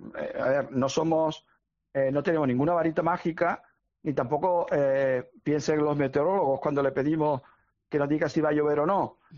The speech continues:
Claro, eh, hay ciertas incertidumbres y lo que sí hay, eh, conocimiento cada vez más mayor de, ca-, de la, del, del estado ecológico de la, de, del ecosistema concreto este del Mar Menor.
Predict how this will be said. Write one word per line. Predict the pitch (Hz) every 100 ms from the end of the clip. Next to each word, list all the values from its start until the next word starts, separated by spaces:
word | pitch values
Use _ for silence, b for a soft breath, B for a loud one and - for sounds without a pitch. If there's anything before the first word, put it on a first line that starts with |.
| 131
Claro, | 165 170 123 -
eh, | 147
hay | 139 147 175 -
ciertas | - 151 143 151
incertidumbres | 156 156 156 175 226 214 233 196
y |
lo | 147
que | 139
sí | -
hay, | 180 196 - -
eh, | 151 139 135
conocimiento | 147 147 139 247 175 147 139
cada | 139 139
vez | 143
más | 143 139 143 -
mayor | 156 151 208 - B B _ _ _
de, | 139 143 139 117 -
ca-, | - 156
de | - 147 123
la, | 113 110
del, | 131 120 117
del | 123 117
estado | 117 143 147 156
ecológico | 156 160 180 202 190 196
de | 156
la, | 120 110
de, | 113 110
del | 113 110 120
ecosistema | 117 127 - - 151 165 160 -
concreto | - 135 - 143 143 165 151
este | 135 -
del | 151
Mar | 127 131
Menor. | 123 131 113